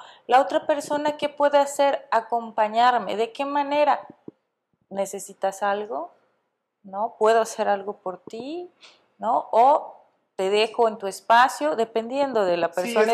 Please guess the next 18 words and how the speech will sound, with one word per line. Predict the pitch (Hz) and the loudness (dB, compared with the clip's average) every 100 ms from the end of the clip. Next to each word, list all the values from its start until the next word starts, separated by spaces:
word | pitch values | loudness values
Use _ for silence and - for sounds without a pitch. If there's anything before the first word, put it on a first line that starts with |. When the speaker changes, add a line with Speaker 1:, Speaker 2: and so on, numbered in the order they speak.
| 226 | 2
Speaker 1:
y | |
Speaker 2:
que | 190 | 2
yo | |
creo | 196 208 | 0 4
Speaker 1:
dependiendo | |
Speaker 2:
que | 220 | 6
Speaker 1:
de | |
la | 220 | 6
Speaker 2:
ya | 180 | 6
Speaker 1:
relación. | 180 170 170 202 | 4 2 0 2
Speaker 2:
en | 226 | 4
ese | 240 | 2
momento | 196 180 185 | -2 -4 -6
ya | 170 151 | -4 -4
como | - 165 | -6 -14
más, | 156 147 147 - - - - _ _ _ _ _ _ _ _ - 202 170 | -10 -10 -10 -18 -20 -20 -20 _ _ _ _ _ _ _ _ -14 -14 -6
más | 151 - 185 | -6 -6 -4
idóneo, | 170 156 156 160 160 | 4 4 4 -4 -8